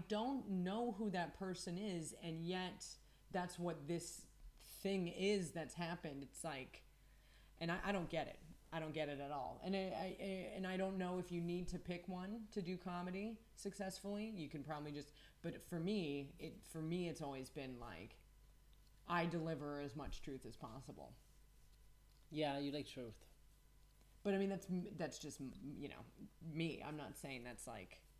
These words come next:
Speaker 1: what everybody needs to do. You did say that one funny thing about dubs, about you were, like, trying to become a magi-, magician. You were like,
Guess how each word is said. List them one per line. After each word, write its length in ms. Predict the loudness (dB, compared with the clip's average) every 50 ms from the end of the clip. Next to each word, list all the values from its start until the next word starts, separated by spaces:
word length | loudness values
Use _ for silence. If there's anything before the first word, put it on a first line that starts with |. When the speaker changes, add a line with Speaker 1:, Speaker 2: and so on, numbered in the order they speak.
| -18 -10
Speaker 1:
what 120 | -6 -4 -2
everybody 320 | -2 -2 -2 -4 -4 -6
needs 260 | -6 -8 -8 -8 -8 -10
to 60 | -6
do. 180 | -4 -4 -4 -4 -6 -8 -12 -14 -6 -2
You 80 | 4 6
did 200 | 6 6 6 6
say 140 | 2 4 6
that 140 | 6 4 4
one 200 | 2 0 0 -2
funny 260 | -2 -2 -2 -2 -2
thing 220 | -2 -4 -2 -2
about 300 | 0 0 -2 -2 -2 -4
dubs, 460 | -2 0 0 0 -2 -2 -6 -8 -10 -12 -14 -14 -10 -8
about 240 | -4 -2 -2 -2 -4 -4 -8 -8
you 140 | -6 -4 -2
were, 80 | -2 -2
like, 180 | -2 -2 -4
trying 220 | -4 -4 -2 -2 -2
to 40 |
become 220 | -2 -2 -2 -2 -2
a 40 | -2
magi-, 360 | -2 -2 -2 -2 -4 -4 -4
magician. 560 | -4 -4 -2 -2 -2 -2 -2 -2 -2 -2 -2 -2
You 100 | -2 -2
were 60 | -2
like, 160 | -4 -4 -6